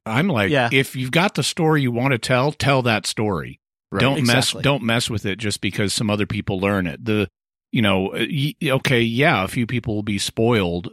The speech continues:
Speaker 1: What else is new in the world?
Speaker 3: Yeah.
Speaker 2: Well, it's fascinating. This is a bit of a tangent, but, uh, and we got a lot to get through, so I don't wanna spend too much time on it.
Speaker 1: Yeah.
Speaker 2: But it's fascinating to me how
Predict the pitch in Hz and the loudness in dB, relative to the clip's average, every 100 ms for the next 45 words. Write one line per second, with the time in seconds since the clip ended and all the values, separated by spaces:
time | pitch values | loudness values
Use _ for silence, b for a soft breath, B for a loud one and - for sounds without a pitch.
0 | - 107 107 113 - 113 110 - 98 101 | -14 -4 0 0 2 0 0 -2 -2 0
1 | 98 95 85 82 78 69 57 - 90 82 | 0 0 0 -4 -4 -6 -10 -10 -10 -10
2 | - _ _ _ _ 254 247 220 - 262 | -14 _ _ _ _ 2 2 2 0 0
3 | 277 226 180 190 190 185 160 139 127 131 | 2 -2 -2 -2 0 2 0 0 -2 -4
4 | 131 135 131 151 135 127 165 160 165 156 | -4 -4 -2 -2 -2 0 2 4 4 4
5 | 156 147 - 135 131 143 156 139 139 123 | 2 -2 -6 -4 -2 0 0 0 -4 -4
6 | 135 - 120 113 - _ _ - 139 170 | -6 -4 -4 -4 -8 _ _ 0 2 2
7 | - 185 - 220 247 269 240 208 175 190 | 2 -2 2 2 2 0 -2 -2 0 4
8 | 185 170 | 4 2